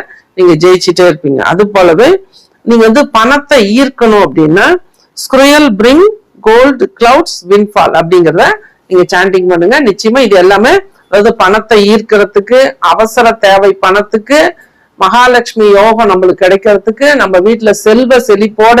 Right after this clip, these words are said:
இருக்கிறதுக்கு, எல்லா விதத்திலயுமே இந்த மந்திர வார்த்தைகள் எப்பவுமே உங்களுக்கு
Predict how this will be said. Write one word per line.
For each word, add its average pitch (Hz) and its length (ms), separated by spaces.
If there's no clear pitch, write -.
இருக்கிறதுக்கு, 208 640
எல்லா 269 540
விதத்திலயுமே 202 580
இந்த 214 340
மந்திர 269 440
வார்த்தைகள் 220 640
எப்பவுமே 262 680
உங்களுக்கு 214 480